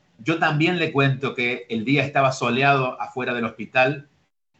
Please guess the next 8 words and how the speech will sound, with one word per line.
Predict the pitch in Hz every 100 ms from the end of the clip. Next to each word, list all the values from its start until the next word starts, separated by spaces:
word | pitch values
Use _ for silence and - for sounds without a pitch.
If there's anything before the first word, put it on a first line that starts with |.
| _
que | 143
posiblemente | 135 135 175 185 170 185 170 160
en |
algunos | 139 139 165 143
días | 160 143
podremos | 135 131 139 139
caminar | 127 120 127 123
juntos, | 160 139 110 101 - -